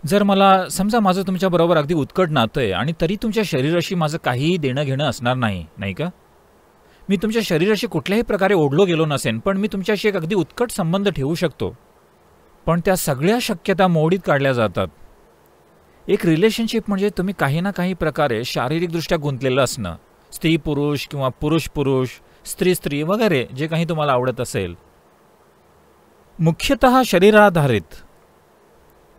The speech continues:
कोणत्या प्रकारचं शरीर ही ज्याची त्याची वैयक्तिक निवड आहे, पण मुख्यतः ते शरीरावर आधारित असतं. हे असं घडलं कारण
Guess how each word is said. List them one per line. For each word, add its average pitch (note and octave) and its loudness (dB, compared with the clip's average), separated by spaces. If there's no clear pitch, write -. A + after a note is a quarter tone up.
कोणत्या G3 4
प्रकारचं G#3+ 4
शरीर F3+ 2
ही F3 2
ज्याची D3 -2
त्याची F#3 0
वैयक्तिक C#3+ -2
निवड A2+ 0
आहे, F2 0
पण D3 0
मुख्यतः F3+ 0
ते G3 2
शरीरावर D#3+ 0
आधारित A#2 0
असतं. F#2+ -8
हे A3 0
असं A3+ 0
घडलं E3 2
कारण F#3+ 4